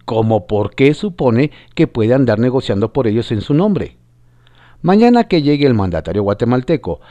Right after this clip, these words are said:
Alejandro Yamanetti, se le podría preguntar si no le incomoda cederle sus facultades a López Obrador.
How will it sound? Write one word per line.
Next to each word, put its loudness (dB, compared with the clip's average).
Alejandro 0
Yamanetti, -2
se 2
le 4
podría 0
preguntar -2
si -2
no -4
le -4
incomoda 0
cederle 2
sus -4
facultades -2
a -2
López -8
Obrador. -4